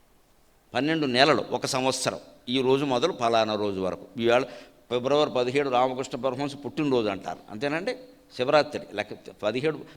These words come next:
పదిహేడు పోనీ, ఫిబ్రవరి పదిహేడు పెట్టు, దానికి ఒక మంచి రోజు అక్కర్లేదు నిజానికి, ఈ పుట్టినరోజు కోసం వాయిదా వేయక్కర్లేదు. ఎవరైనా చంపేయాలనిపిస్తే దాన్ని వాయిదా వేయి ఒక ఆరు నెలలు, గొడవ లేదు. మంచి పనికి వాయిదా ఎందుకు?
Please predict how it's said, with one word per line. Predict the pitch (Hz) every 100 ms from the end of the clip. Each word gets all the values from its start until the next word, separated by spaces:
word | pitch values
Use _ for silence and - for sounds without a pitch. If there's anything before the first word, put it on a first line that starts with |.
| -
పదిహేడు | 165 170 202
పోనీ, | 156 170
ఫిబ్రవరి | 147 135 147 156
పదిహేడు | 135 123 131 107
పెట్టు, | 110 98 - -
దానికి | 190 202
ఒక |
మంచి | 165 170 233
రోజు | 247
అక్కర్లేదు | 214 247 254 240
నిజానికి, | 233 240 170 120
ఈ |
పుట్టినరోజు | 139 160 202 214 208
కోసం | 214 220
వాయిదా | 190 196 220
వేయక్కర్లేదు. | 214 214 185 113 76 - _ _ _ _ _ _ _ _ _ _ _ _ _ _ _ _
ఎవరైనా | - 131 185 196 143
చంపేయాలనిపిస్తే | 143 196 208 208 196 214
దాన్ని | 190 185 180
వాయిదా | 175 202
వేయి | 202 185
ఒక | 160 147
ఆరు | 147 160
నెలలు, | 156
గొడవ | 113 - - 123 156
లేదు. | 139 90 - - _ _ -
మంచి | 127 147
పనికి | 196 202
వాయిదా | 202 202 208
ఎందుకు? | 214 208 214